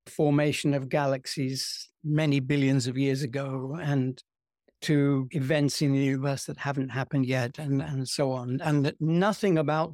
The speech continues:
them is specialized to our planet or to our species. So it would be very odd if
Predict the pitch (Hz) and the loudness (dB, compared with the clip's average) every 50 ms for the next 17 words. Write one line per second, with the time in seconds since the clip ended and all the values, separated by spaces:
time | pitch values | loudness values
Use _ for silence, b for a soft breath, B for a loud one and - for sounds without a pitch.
0 | - _ 127 127 131 - _ _ _ _ _ _ _ _ _ _ _ _ _ - | -10 _ -14 -14 -14 -14 _ _ _ _ _ _ _ _ _ _ _ _ _ 0
1 | 156 151 139 - - - - _ _ _ _ - - - - - 175 151 - - | 0 0 0 0 -4 -8 -8 _ _ _ _ -8 -8 -6 -2 0 0 0 2 2
2 | 165 147 135 127 127 123 127 127 120 - - - - - _ _ _ _ _ _ | 2 2 2 2 0 0 -2 -2 -4 -8 -12 -14 -20 -20 _ _ _ _ _ _
3 | _ _ _ _ _ _ _ _ _ _ - 180 - 175 160 156 143 - - 160 | _ _ _ _ _ _ _ _ _ _ -4 -4 -2 0 0 -2 -2 -2 -2 -2
4 | 147 147 135 131 123 - - 151 143 143 - 156 151 147 143 139 131 - - 180 | 0 0 0 0 -2 -4 -6 -6 -6 -4 -2 -2 -2 -2 -2 -2 -4 -4 -2 -2
5 | 170 165 - - 127 107 104 101 - - _ _ _ _ _ _ _ _ _ _ | -2 -2 -2 -4 -8 -10 -12 -14 -18 -20 _ _ _ _ _ _ _ _ _ _
6 | _ _ _ _ _ _ _ _ _ _ _ - - - 160 151 143 147 147 143 | _ _ _ _ _ _ _ _ _ _ _ -12 -6 0 2 2 4 4 4 4
7 | 143 143 143 156 - - _ _ _ _ - - 160 185 185 165 165 147 160 165 | 4 4 2 0 -2 -6 _ _ _ _ -2 0 0 2 2 2 0 2 2 2
8 | 156 160 202 220 214 - - - 180 190 175 127 117 117 117 _ _ _ _ _ | 2 4 4 4 2 2 2 2 2 4 4 2 0 -2 -8 _ _ _ _ _
9 | _ _ _ _ _ - 160 143 | _ _ _ _ _ -4 -4 -4